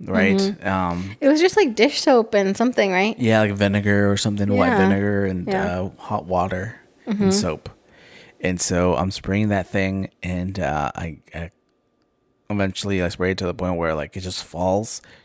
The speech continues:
Speaker 1: to the ground.
Speaker 2: Mm-hmm.
Speaker 1: And then that's it. There's, there's nothing to it.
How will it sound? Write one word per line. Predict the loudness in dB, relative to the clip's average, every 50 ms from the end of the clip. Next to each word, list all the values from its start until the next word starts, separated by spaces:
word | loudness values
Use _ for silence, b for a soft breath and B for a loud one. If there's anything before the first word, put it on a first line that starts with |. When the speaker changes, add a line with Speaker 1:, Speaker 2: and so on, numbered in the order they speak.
| _ -6
Speaker 1:
to | -4 -4
the | -2
ground. | -2 -2 0 0 0 0 -2 -2 -4 -4
Speaker 2:
Mm-hmm. | -4 -2 0 0 0 0 -2 B B B -20 _ _ _ _ _ -4 -2
Speaker 1:
And | 0 0 2
then | 0 0
that's | 0 -2 0 0
it. | 2 2
There's, | 2 2 0 0 -2 -4
there's | -4 -2 -2 0 0 -2 -2 -4 -6 -6 -8 -10 -8
nothing | -6 -4 -4 -4 -4 -6 -6
to | -4 -2 -2 0
it. | 0 -2 -4